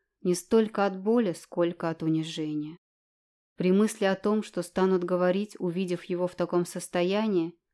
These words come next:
его вновь охватила ярость. Проклятие, хорошо еще,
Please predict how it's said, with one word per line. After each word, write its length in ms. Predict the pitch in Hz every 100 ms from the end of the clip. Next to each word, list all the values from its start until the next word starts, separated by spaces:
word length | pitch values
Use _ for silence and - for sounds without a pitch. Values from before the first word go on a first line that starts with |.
| _
его 340 | 185 175 175
вновь 340 | 170 190 214 -
охватила 580 | 175 165 160 - 175 175
ярость. 680 | 165 156 151 156 - - _ _ _ _ _ _ _ _ _
Проклятие, 720 | 185 180 190 185 165 - 165
хорошо 440 | - 180 180 - 202
еще, 180 | 196